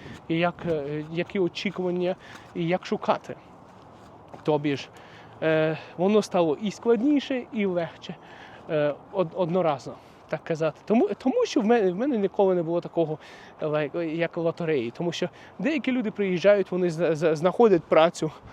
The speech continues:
е, з порігу, так казати. Тільки вони з'явилися, с-, одразу їх взяли до праці, і все добре. В мене такого ніколи не було. Для мене, о, е, завжди було складно, так сказати,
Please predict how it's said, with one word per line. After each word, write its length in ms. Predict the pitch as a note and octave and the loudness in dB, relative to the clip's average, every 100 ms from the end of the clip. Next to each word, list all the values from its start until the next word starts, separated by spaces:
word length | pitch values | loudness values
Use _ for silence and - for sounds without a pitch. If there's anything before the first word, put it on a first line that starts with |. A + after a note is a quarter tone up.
| - - - - | -20 -18 -20 -4
е, 180 | E3+ D#3 | 2 2
з 100 | D3 | 0
порігу, 440 | - G#3+ G3 E3+ F3 | 4 6 6 2 -4
так 140 | - | -2
казати. 380 | E3+ D#3+ C#3+ E3 | -2 -2 -2 -4
Тільки 340 | - A3 A3 | 2 2 4
вони 200 | G#3 G3 | 4 4
з'явилися, 680 | D#3+ F3+ G3 A3+ G3+ - C#3+ - - - - - | 4 4 4 4 2 0 -2 -4 -18 -20 -20 -18
с-, 140 | - F#3+ F#3+ | -12 -8 0
одразу 440 | F3+ G#3 G#3+ F#3 | 4 10 10 8
їх 200 | F#3 D#3+ | 2 -2
взяли 420 | C#3+ E3 G3 F3 C3+ C3+ | 2 8 8 6 -2 -4
до 100 | F3+ | -4
праці, 540 | - A#3+ F#3 - D#3 - - - - - | 0 -2 -2 -8 -8 -8 -16 -20 -14 -2
і 160 | F#3+ | 2
все 280 | G#3 - A3 | 2 4 2
добре. 460 | E3 E3 F#3+ D3 E3+ - - - - | 2 2 2 0 -6 -8 -20 -12 2
В 100 | F#3+ | 8
мене 200 | C4+ A#3 | 8 8
такого 460 | G#3 - F#3+ E3+ - F3 | 2 4 6 6 0 -2
ніколи 680 | G3 A#3 - G#3 E3+ E3+ E3+ F#3+ - - - - | 0 0 2 2 2 0 -2 -10 -16 -20 -18 -4
не 180 | F3+ F#3+ | 0 2
було. 420 | E3 F#3+ E3+ B2 - - - - - | 2 -2 0 -4 -6 -20 -20 -20 -8
Для 260 | F#3+ E3 F#3 | -4 2 2
мене, 380 | G#3+ A3+ G3+ D#3 - A#3 G3 | 4 4 4 2 -6 -14 -8
о, 100 | G3 | -4
е, 280 | E3+ F#3 E3+ | -4 -4 -4
завжди 380 | D3+ F3 D#3 A3+ | -2 -4 -2 -4
було 220 | F3 F#3+ | -2 -4
складно, 640 | - - E3+ D#3+ F3 C#3+ C#3+ | -4 -10 -4 -2 -2 -4 -8
так 200 | C#3 - | -8 -10
сказати, 420 | - D#3 D#3 | -8 -8 -6